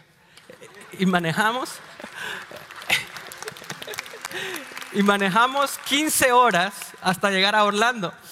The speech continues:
Y, e imagínense, ¿no? El, el, el, el, esa era una prueba de fuego para mí.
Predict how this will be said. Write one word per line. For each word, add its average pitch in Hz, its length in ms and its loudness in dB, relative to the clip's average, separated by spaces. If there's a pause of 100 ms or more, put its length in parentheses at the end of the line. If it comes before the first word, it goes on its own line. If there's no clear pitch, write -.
(360)
Y, 202 640 0
e 175 80 2
imagínense, 170 640 0
¿no? 165 200 -6 (200)
El, 143 240 -8
el, 143 380 -8
el, - 380 -12
el, - 340 -12 (240)
esa 151 240 -2
era 208 120 2
una 214 220 0
prueba 208 300 4
de 175 120 2
fuego 180 380 2
para 135 240 -4
mí. 135 120 -12